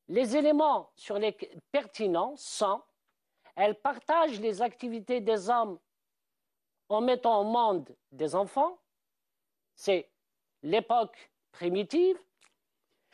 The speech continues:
La seconde, euh, consigne concerne l'époque agricole, c'est-à-dire une fois que la société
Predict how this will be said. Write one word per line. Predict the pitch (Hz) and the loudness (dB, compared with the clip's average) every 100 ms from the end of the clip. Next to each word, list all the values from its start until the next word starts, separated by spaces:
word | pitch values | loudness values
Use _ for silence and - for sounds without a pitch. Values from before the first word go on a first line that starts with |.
| - - | -16 -2
La | 190 214 | 0 0
seconde, | - 349 294 330 330 208 175 - _ - | -4 -4 0 2 2 0 -2 -4 _ 0
euh, | 208 196 185 190 | 4 4 4 0
consigne | - 254 226 - 294 247 160 131 _ | -2 -2 -2 -4 -2 0 -2 -6 _
concerne | 226 226 - 240 214 165 131 _ _ _ _ - | -4 -4 0 2 2 -2 -6 _ _ _ _ -6
l'époque | 180 302 - 302 294 - - - - | 0 0 2 2 0 0 -18 -20 -6
agricole, | 180 - 202 208 254 381 370 _ _ _ _ | -6 -4 -6 0 2 2 -2 _ _ _ _
c'est-à-dire | - 180 202 196 262 233 151 135 _ _ _ _ _ _ 226 | -4 0 0 0 0 0 -2 -10 _ _ _ _ _ _ 0
une | 269 254 | 2 0
fois | - 269 285 | 0 2 2
que | 208 | 2
la | 214 208 | 0 0
société | - 247 - 240 240 - 262 196 - | -2 -6 -6 -4 -4 2 4 4 0